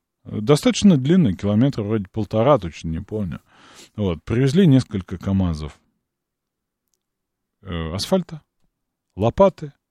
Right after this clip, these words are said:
вот эти самые оранжевые спецовки, и сказали: «Граждане губернатора, берите и кладите». И теперь там есть аллея губернаторов. Это один из методов, которыми работают над их,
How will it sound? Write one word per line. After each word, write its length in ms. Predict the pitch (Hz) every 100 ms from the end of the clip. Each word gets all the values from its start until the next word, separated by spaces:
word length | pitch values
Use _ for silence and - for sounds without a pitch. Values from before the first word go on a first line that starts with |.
| -
вот 140 | 110
эти 180 | 113 107
самые 420 | - 101 95 87
оранжевые 600 | 92 113 117 95 87 90
спецовки, 580 | 87 131 - 208 - -
и 140 | 123 175
сказали: 480 | - 131 127 110
«Граждане 480 | 98 139 160 135 123
губернатора, 760 | 113 113 110 85 80 90 90 98 _ _ _ _ _
берите 560 | 92 98 180 190 110 - _ _ _
и 180 | 160
кладите». 540 | 196 240 233 214 180 - _ _ _ _ _
И 100 | 90
теперь 300 | - - 139
там 220 | - 208
есть 240 | 117 135 -
аллея 260 | 151 95
губернаторов. 760 | 101 107 123 104 80 76 76 - _ _ _ _ _ 113
Это 260 | 107 160
один 380 | 165 151 170 139
из 120 | 117
методов, 680 | 117 180 208 123 87 - _
которыми 640 | - 98 127 135 123 113 95
работают 760 | 101 101 110 143 160 110 85 95
над 300 | 101 90 -
их, 340 | 151 139 -